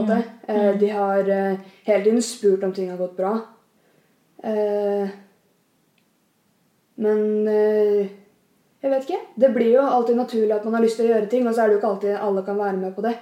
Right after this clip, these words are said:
Speaker 2: Mm.
Speaker 1: At, eh, noen har lyst til å gjøre det, og så er det andre som ikke har lyst, og det er jo helt naturlig. Det er jo alltid sånn.
Speaker 2: Mm.
Speaker 1: Ehm, man er jo forskjellig og liker å gjøre forskjellige ting. Jeg, personlig så er ikke jeg en som er veldig fan av å gå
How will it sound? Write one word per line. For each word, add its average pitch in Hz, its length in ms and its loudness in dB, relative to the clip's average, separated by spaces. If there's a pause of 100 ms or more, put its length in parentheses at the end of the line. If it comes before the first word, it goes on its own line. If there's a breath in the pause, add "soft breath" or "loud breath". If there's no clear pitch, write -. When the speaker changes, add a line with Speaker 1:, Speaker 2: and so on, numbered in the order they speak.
(300)
Speaker 2:
Mm. 214 340 0 (260)
Speaker 1:
At, 208 300 -12
eh, 196 500 2 (1040 soft breath)
noen 226 240 2
har 208 80 2
lyst 208 140 0
til 214 100 2
å 202 40 4
gjøre 202 180 2
det, 202 120 2
og 202 80 2
så 214 100 -2
er 202 40 2
det 202 100 2
andre 190 180 -2
som 196 140 -6
ikke 190 120 -6
har 185 40 -2
lyst, 185 140 -6
og 202 60 -2
det 226 100 0
er 220 120 0
jo 185 60 -4
helt 180 120 -12
naturlig. 185 360 -6
Det 190 100 -2
er 175 100 -4
jo - 100 -6
alltid 202 260 -2
sånn. 190 200 -6 (300)
Speaker 2:
Mm. 220 260 -2
Speaker 1:
Ehm, 190 580 -2 (200 soft breath)
man 202 160 -2
er 190 120 -2
jo 190 60 -2
forskjellig 190 420 -2
og 190 60 2
liker 190 260 -4
å 185 60 0
gjøre 180 160 -2
forskjellige 185 240 -6
ting. 208 160 0
Jeg, 185 400 -4 (480)
personlig 190 400 -6
så 180 120 -8
er 175 200 -4
ikke 208 160 -6
jeg 175 540 -6
en 170 80 -10
som 185 160 -14
er 175 140 -8
veldig 170 220 -6
fan 156 220 -16
av 170 100 -12
å 170 40 -14
gå 175 140 -8